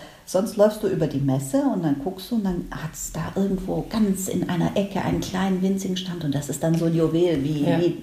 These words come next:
Speaker 1: wie die in London, weißt
Speaker 2: Ja.
Speaker 1: du? Und das geht nicht, sondern
Speaker 2: Nee.
Speaker 1: du konzentrierst dich bei den Showrooms ja auf die Label, die du entweder schon hast oder kennst oder
Speaker 2: Mhm.
Speaker 1: an den Start nehmen möchtest.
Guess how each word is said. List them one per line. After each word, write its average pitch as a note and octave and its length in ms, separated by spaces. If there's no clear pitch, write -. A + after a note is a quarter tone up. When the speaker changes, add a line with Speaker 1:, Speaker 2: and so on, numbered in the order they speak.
Speaker 1:
wie F3+ 120
die F#3+ 160
in F3+ 140
London, F3+ 480
weißt E3 200
Speaker 2:
Ja. F#3+ 60
Speaker 1:
du? - 60
Und D#3+ 200
das A3+ 320
geht G#3+ 300
nicht, F#3+ 280
sondern F3+ 280
Speaker 2:
Nee. E3+ 60
Speaker 1:
du E3+ 80
konzentrierst F#3+ 580
dich - 120
bei E3+ 140
den D#3+ 160
Showrooms G3+ 640
ja E3+ 160
auf C3+ 120
die F#3+ 180
Label, G#3 480
die E3 220
du B2+ 160
entweder D#3+ 340
schon C3+ 340
hast C4+ 460
oder E3 240
kennst A3 640
oder D#3 200
Speaker 2:
Mhm. D#3 80
Speaker 1:
an D#3+ 60
den - 60
Start F#3 260
nehmen F#3+ 260
möchtest. F#3+ 520